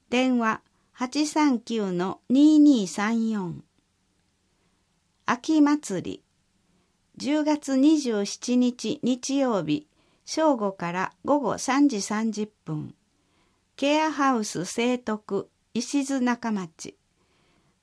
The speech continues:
模擬店、ゲーム、盆踊り、宝くじなどを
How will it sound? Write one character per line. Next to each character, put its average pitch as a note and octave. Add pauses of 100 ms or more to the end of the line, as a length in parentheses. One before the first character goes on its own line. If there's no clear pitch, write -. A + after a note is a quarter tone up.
(100)
模 A3+
擬 C#4
店、 A3+ (420)
ゲ C4+
ー G#3
ム、 D#3+ (280)
盆 C#4
踊 G3
り、 - (440)
宝 D4
く D4
じ A#3
な G3
ど F3+
を -